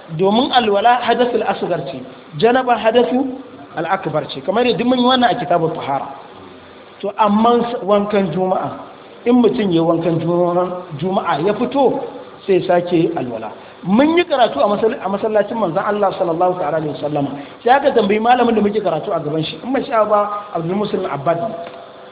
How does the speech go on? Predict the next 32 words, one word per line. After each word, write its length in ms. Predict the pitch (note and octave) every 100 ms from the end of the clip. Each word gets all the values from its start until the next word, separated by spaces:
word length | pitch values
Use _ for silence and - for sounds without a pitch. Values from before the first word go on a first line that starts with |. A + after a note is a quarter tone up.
| -
Abdul 200 | D#3+ F#3
Muslim 320 | B3+ B3+ A#3+ A#3
Abbad 360 | F#3+ G3+ F#3+ C#3
ne, 120 | B2+ - - - D#3+
da 80 |
muke 240 | F#3+ A3 F#3
Tirmidhi 340 | G#3 G3 E3 G3+
a 100 | D#3
gaban 240 | C3+ C#3+
sa. 160 | C#3 - - - - - - - - - - -
Yanzu 240 | D#3 F3
na, 160 | G#3+ G#3
ina 260 | G#3 G#3+ F#3
da 60 |
tabbas. 320 | D3+ E3+ D3+ C#3 - - - -
Ai 120 | - F#3+
kun 100 | G3+
ga 200 | A3 G#3
na 100 | F#3 D#3
ce 100 | F3+
in 540 | D3+ C3 - - E3
ban 100 | -
sha 160 | - D3
ba. 260 | C3 A#2 - - - - -
Sai 60 |
aka 180 | A3+ B3+
tambayi 380 | A#3 G3+ G#3+ A#3
cewar 200 | A3 G#3
mutum 280 | G3+ F#3 B3
ne 140 | G#3+
wanka, 320 | G3+ G#3 G#3 G#3
yayi 720 | G3 G3+ G#3+ G#3 G#3 G#3